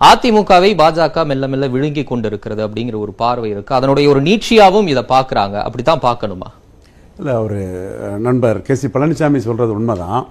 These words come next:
Speaker 2: ஒற்றை தலைமையா இருக்கும்போது வந்து, அஹ், அஹ், போயஸ் கார்டன்ல வந்து மோடி விருந்தெல்லாம் சாப்பிட்டாரு. கடைசியா மெட்டீரியலா வந்து பொலிட்டிக்கலா மோடிக்கு எந்த கெயினுமே இல்ல. மோடி was for gain,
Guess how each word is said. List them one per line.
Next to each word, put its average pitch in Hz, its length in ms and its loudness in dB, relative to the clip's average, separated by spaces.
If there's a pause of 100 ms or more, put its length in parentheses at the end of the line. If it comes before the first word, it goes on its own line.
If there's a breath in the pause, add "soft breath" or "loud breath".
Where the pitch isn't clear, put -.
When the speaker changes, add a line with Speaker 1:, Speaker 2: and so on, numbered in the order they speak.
(480 soft breath)
Speaker 2:
ஒற்றை 175 240 2
தலைமையா 160 760 2
இருக்கும்போது 131 480 0
வந்து, 123 600 2 (400 soft breath)
அஹ், 131 340 0 (220)
அஹ், 202 460 -2 (560)
போயஸ் 170 260 4
கார்டன்ல 143 320 2
வந்து 147 280 0
மோடி 139 200 2
விருந்தெல்லாம் 139 560 2
சாப்பிட்டாரு. 107 400 -2 (400 soft breath)
கடைசியா 156 320 4
மெட்டீரியலா 156 580 4
வந்து 131 520 2 (200 soft breath)
பொலிட்டிக்கலா 156 360 4
மோடிக்கு 131 260 2
எந்த 120 220 2
கெயினுமே 123 380 2
இல்ல. 104 280 -2 (100)
மோடி 120 120 -2
was 151 240 2
for 135 140 0
gain, 139 260 2